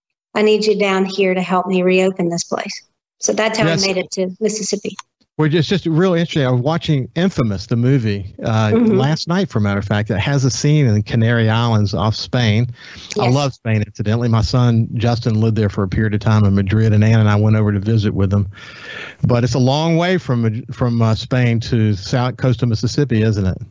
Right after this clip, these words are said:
Speaker 1: Yes. By plane, it's about twenty-four hours. We've done that twice, but it's an amazing place. And yes, it is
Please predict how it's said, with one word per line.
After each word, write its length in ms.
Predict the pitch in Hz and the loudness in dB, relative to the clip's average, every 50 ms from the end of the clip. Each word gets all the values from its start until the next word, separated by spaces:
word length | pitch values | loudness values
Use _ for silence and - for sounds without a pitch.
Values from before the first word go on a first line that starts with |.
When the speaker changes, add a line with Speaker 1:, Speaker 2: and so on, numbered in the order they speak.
| _ _ _ _ _ - | _ _ _ _ _ -2
Speaker 1:
Yes. 480 | 240 254 240 208 - - - - - - - | 0 0 0 0 -2 -6 -10 -12 -12 -8 -4
By 160 | 233 240 247 | -2 -2 -2
plane, 460 | 240 247 - - 262 277 285 302 294 | -2 -4 -4 -2 -2 0 0 -2 -2
it's 120 | 277 254 247 | -4 -6 -4
about 300 | 233 226 247 247 247 247 | -2 0 0 0 -2 -2
twenty-four 500 | - 254 254 247 240 240 240 226 220 214 | -2 0 0 0 0 0 0 0 2 2
hours. 440 | 202 190 196 - - 190 190 - - | 0 0 -2 -4 -6 -8 -8 -4 0
We've 260 | 220 233 220 220 - - | 0 0 0 -2 -4 -2
done 220 | - 240 226 226 | 0 0 0 2
that 200 | 226 220 208 220 | 0 -2 -2 -4
twice, 500 | - - 220 208 180 175 185 185 - - - - | -4 -4 -2 -2 -2 -2 -6 -8 -10 -10 -4 -2
but 220 | 202 196 180 196 - - - | -2 -2 -2 -4 -8 -6 -6
it's 180 | 233 - - | -4 0 2
an 80 | 220 214 | 2 2
amazing 500 | 208 208 208 214 214 214 208 196 196 185 | 2 2 2 2 0 0 0 -2 -4 -2
place. 340 | - 190 185 185 185 - - | -2 -2 0 0 -2 -2 -2
And 200 | 196 190 185 190 | -2 -2 -2 0
yes, 280 | 202 214 214 208 214 214 | 0 0 0 0 0 -2
it 100 | 202 196 | 0 0
is 280 | 190 185 185 - - | 0 -2 -2 -6 -10